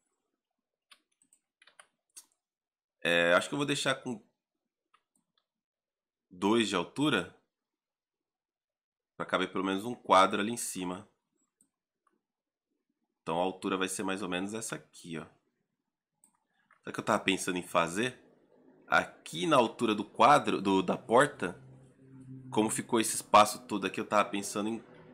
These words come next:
colocar um vaso aqui no meio, aqui assim, ó. E depois trocar pra vidro. Mas eu não sei se eu vou ter um vaso assim ou um vaso suspenso, né?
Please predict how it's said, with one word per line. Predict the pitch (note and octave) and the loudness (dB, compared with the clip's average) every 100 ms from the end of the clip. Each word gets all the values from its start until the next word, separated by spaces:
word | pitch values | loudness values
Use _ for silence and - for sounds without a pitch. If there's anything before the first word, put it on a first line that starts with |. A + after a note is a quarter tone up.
| - | -20
colocar | - G2+ - | -6 -6 -2
um | G#2+ A#2 | -2 0
vaso | F#2+ F#2+ G#2 G2 | 6 8 8 4
aqui | F#2 - G#2 | -8 -6 -4
no | G2 | -2
meio, | F#2+ F#2 | 0 0
aqui | F#2 - | -2 -8
assim, | F#2 - G2+ G2+ | -10 -8 -8 -10
ó. | - _ _ _ _ _ _ _ - | -12 _ _ _ _ _ _ _ -8
E | |
depois | F2 E2+ F#2 | -6 -4 -4
trocar | - G2+ F#2+ G2 | -2 -4 0 0
pra | - A2+ | 2 2
vidro. | A2 G2+ G2+ F#2+ F#2 - - - _ _ - | 0 -2 -6 -4 -6 -6 -20 -20 _ _ -6
Mas | G2 | -2
eu | A2 | -2
não | B2 | -2
sei | - B2 | -4 -4
se | A#2+ | -4
eu | B2+ | -4
vou | A#2 | -6
ter | A#2 B2 A#2 A2+ A2 A2 G#2+ G#2 G2 F#2 F2+ _ _ _ _ _ _ _ _ _ _ _ _ _ _ _ _ _ _ _ _ _ _ _ _ _ _ _ _ _ _ _ _ _ _ _ - | -8 -4 -2 -2 -2 -2 -2 -4 -4 -6 -10 _ _ _ _ _ _ _ _ _ _ _ _ _ _ _ _ _ _ _ _ _ _ _ _ _ _ _ _ _ _ _ _ _ _ _ -8
um | F#2 | 4
vaso | F#2+ F#2+ | 6 6
assim | G2 - A#2 | 2 -2 -2
ou | D3 | -2
um | |
vaso | C#3 C3+ B2+ | 2 2 2
suspenso, | - D3 - A#2+ - G2 | -4 -4 0 0 0 -6
né? | F#2+ | -8